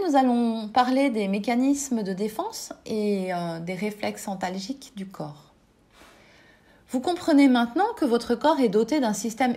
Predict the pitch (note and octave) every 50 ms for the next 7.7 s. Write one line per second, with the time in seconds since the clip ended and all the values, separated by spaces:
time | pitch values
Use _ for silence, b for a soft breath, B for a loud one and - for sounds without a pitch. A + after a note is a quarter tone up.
0 | - D4 D4 C#4+ C#4+ - C#4 C4 C4 A#3 A3 - - - F#3+ F#3 F3 F3+ G#3+ C#4+
1 | - - - _ b b b b b b b b b b - - A#3+ A#3 G3+ G3
2 | - G#3 G3+ G3 G#3 D4 D#4 D#4 E4 D#4 B3+ - - - - G3+ A3+ C#4+ A4 -
3 | - - G3 F#3+ F#3+ F#3+ - - D#4 C#4+ D4 E4+ E4 - - C4+ - - - A#3
4 | - A3+ G#3 F3 E3+ E3+ - - _ _ _ _ b b b b b b b b
5 | b b b b b b b b b b b b b b b b - - - E4
6 | E4+ F#4 F#4 E4 F#4 F4+ - - F#4 F4+ D#4+ - - A#3 G#3+ F#3+ A3+ B3+ C#4+ C4+
7 | C4 A#3+ A#3 - - A3+ G3+ - A3 G#3+ G#3 C4+ F#4